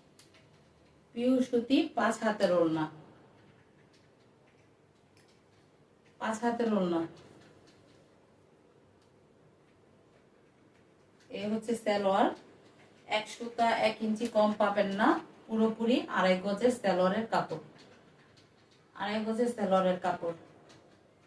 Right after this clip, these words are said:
আশা করছি ভালো লাগবে। যদি ভালো লেগে থাকে স্ক্রিনশট দিয়ে WhatsApp-এ অর্ডারটা কনফার্ম করে নেবেন। তো এই যে আরো কিছু জমজম আছে। এখন তো মানে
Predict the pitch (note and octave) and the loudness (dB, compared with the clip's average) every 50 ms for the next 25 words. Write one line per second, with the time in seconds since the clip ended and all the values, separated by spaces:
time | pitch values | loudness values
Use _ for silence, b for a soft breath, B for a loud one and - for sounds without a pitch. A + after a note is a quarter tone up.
0 | _ _ _ _ _ _ - - G#3 G#3 A#3+ A3+ - B3 A#3 A#3 B3+ A#3+ A3 A#3 | _ _ _ _ _ _ -14 -12 -8 -4 -4 0 2 0 0 2 2 2 4 6
1 | A#3+ A#3+ A#3 A#3+ A#3 A3+ A3 A3 A3+ B3+ C#4 C#4 A3+ A3+ A3+ A3 A#3+ A3+ A#3 A3+ | 6 6 6 6 6 4 4 4 4 6 6 6 6 4 2 2 2 2 2 4
2 | G#3 G#3+ G#3+ A3+ A3+ A#3 A#3+ A#3 - A3 G#3+ - - B3 C#4 D#4+ E4+ - B B | 4 4 4 4 4 4 4 2 2 2 0 2 2 2 2 2 2 -2 B B
3 | B B B B B - A#3+ A#3 G#3+ - - B3+ B3+ B3+ B3+ B3+ - B3+ B3 A3 | B B B B B 0 0 0 0 0 -2 4 6 6 6 6 4 2 2 2
4 | - - A#3 A3+ A3+ A#3 B3 D4+ E4+ G4+ - - - - - - - - - - | 0 0 2 6 6 8 8 8 6 4 0 -8 -20 -20 -20 -20 -20 -20 -20 -6
5 | - - G#3 G#3 G#3+ G#3 - A3+ A3 A3 - A#3 A#3 C4+ F4+ - - - - - | 2 2 4 4 2 0 4 4 4 4 4 4 6 6 6 4 2 -6 -8 -2
6 | - G3 G3+ G#3 G#3 G#3 - A#3 C4 C4+ - A#3 G#3+ G#3+ G#3 - G#3+ G3+ G3 - | 0 2 2 2 0 0 2 2 0 0 0 0 -2 -2 2 0 0 0 0 -2
7 | F#3+ F3+ F3 E3+ E3 D#3+ D#3+ D#3+ D3+ D#3 D#3+ - - - - - - - _ _ | -2 -2 -2 -2 -2 0 0 0 0 0 -2 -6 -8 -18 -20 -20 -20 -20 _ _
8 | _ _ _ - - _ - - - - - - - - - - G#3 G#3+ G#3+ - | _ _ _ -20 -20 _ -20 -10 -6 -6 -6 -6 -8 -14 -16 -6 -2 0 0 0
9 | - - A3 A3 A#3 A#3+ G#3+ G#3+ B3 B3+ C#4 D#4+ F#4 F#4+ - - - A3+ G#3+ G#3+ | 0 0 2 4 4 4 4 4 4 6 6 6 4 4 -2 -6 -4 2 2 4
10 | A3+ A#3 A#3+ A#3+ - B3+ B3 - - - C4 C4+ C4 B3 G3+ G3+ A3 A3 A3+ A3+ | 6 6 4 4 2 0 -2 -2 0 -2 -2 0 0 0 4 6 6 8 8 6
11 | A3 A#3+ A#3+ A#3 A3 G3+ G3 G3 - - A#3 A#3+ D4 - A4 - - - - G#3+ | 6 6 6 6 6 4 2 0 2 4 6 6 6 6 4 -2 -4 0 2 2
12 | A3 - - B3+ C4 C4 C4 C4 C#4 C4+ C4 C4 C4 B3+ B3+ B3 A#3+ | 2 4 6 8 8 8 8 6 6 6 8 8 10 8 8 6 6